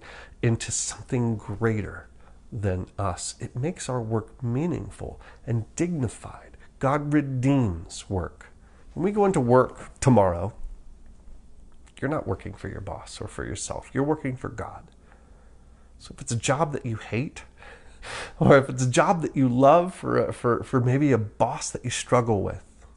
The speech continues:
if your work at times seems pointless to you, if it feels like a distraction from Jesus, instead,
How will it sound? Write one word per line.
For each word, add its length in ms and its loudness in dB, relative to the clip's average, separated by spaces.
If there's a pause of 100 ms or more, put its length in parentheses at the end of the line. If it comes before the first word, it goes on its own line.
(880)
if 140 -6
your 80 4
work 220 2
at 120 -4
times 560 2
seems 400 0
pointless 840 -6 (380)
to 140 -4
you, 260 -8 (460)
if 100 -12
it 100 -6
feels 240 4
like 160 0
a 60 2
distraction 760 -4
from 260 -10
Jesus, 520 -14
instead, 680 -4